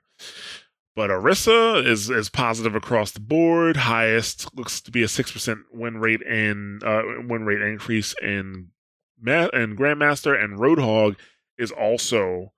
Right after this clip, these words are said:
uh, pretty high across the board. Uh, well, it's pretty, is, is going up across the board. So,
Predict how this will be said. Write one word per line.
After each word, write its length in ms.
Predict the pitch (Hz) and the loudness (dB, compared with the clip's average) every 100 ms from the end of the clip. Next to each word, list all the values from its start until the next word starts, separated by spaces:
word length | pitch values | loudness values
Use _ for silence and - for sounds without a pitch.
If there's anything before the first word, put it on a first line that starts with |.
| _ _ _ | _ _ _
uh, 120 | 104 101 | -6 -6
pretty 260 | - 110 | 0 0
high 220 | 104 98 | 2 2
across 380 | 98 - 98 87 | 0 0 -4 -4
the 80 | 98 | -8
board. 380 | 101 98 92 87 _ _ _ - | -2 0 -2 -4 _ _ _ -6
Uh, 100 | 107 | 0
well, 100 | 113 | 2
it's 100 | 120 | 2
pretty, 300 | - 117 110 | 2 2 2
is, 460 | 117 123 120 117 107 | 0 0 2 0 0
is 140 | 107 101 | -6 -4
going 240 | 104 101 | -4 -2
up 100 | 95 | -4
across 300 | 95 104 92 | -4 -6 -6
the 80 | 95 | -10
board. 340 | 98 95 92 | -6 -2 -2
So, 520 | - 95 92 90 87 | -2 -2 -2 -4 -8